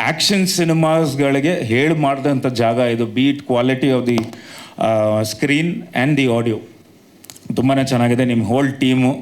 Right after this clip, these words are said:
ಎಲ್ರಿಗೂ ಧನ್ಯವಾದಗಳು ಹೇಳಕ್ಕೆ ಇಷ್ಟಪಡ್ತೀನಿ. And, ಆ, ಆ, ಎಲ್ರಿಗೂ, ಎಲ್ಲ ಆರ್ಟಿಸ್ಟ್ಗೂ ಒಳ್ಳೇದಾಗಲಿ, ಈ ಸಿನಿಮಾ ಆದಷ್ಟು ಬೇಗ ಬರಲಿ. And, ಆ, ನಮ್ಮ ಕಿಟ್ಟಪ್ಪ ಅವರು ಹೇಳಿದಾಗೆ,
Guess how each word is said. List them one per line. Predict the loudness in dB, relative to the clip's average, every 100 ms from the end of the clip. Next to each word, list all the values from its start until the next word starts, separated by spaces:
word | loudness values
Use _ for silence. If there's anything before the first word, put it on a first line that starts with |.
| -4
ಎಲ್ರಿಗೂ | -2 0 0 0
ಧನ್ಯವಾದಗಳು | 0 0 2 2 0
ಹೇಳಕ್ಕೆ | 0 -2 -4
ಇಷ್ಟಪಡ್ತೀನಿ. | -4 -4 -2 -2 -2 -2 -10 -18 -18 -18 -12 -4 -2
And, | 0 0
ಆ, | 0 2 0 -4 -10 -16 -20 -20 -20 -20 -20 -20 -20 -20 -16 -4
ಆ, | 0 0 0 -2 -4
ಎಲ್ರಿಗೂ, | -2 0 0 0
ಎಲ್ಲ | 0 0
ಆರ್ಟಿಸ್ಟ್ಗೂ | 0 0 -2 0 0
ಒಳ್ಳೇದಾಗಲಿ, | 2 2 2 0 0
ಈ | -2 -2 -2
ಸಿನಿಮಾ | 0 0 0 0
ಆದಷ್ಟು | 2 0 0 0 0
ಬೇಗ | 0 2
ಬರಲಿ. | 0 0 0 0
And, | -2 0 2 2
ಆ, | 2 0 0
ನಮ್ಮ | 0 0 0 0 -2
ಕಿಟ್ಟಪ್ಪ | -4 -4 -2 -2
ಅವರು | 0 0
ಹೇಳಿದಾಗೆ, | 0 0 0 0 -2 -6 -20